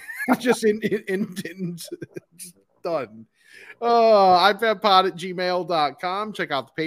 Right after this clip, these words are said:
Patreon if you so choose.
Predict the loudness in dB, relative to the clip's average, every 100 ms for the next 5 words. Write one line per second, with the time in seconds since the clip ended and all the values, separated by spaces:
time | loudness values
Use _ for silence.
0 | -8 -8 -6 -4 -4 -4 -10 _ _ _
1 | _ -12 -12 -12 -14 -12 -6 -4 -4 -6
2 | -10 -8 -6 -8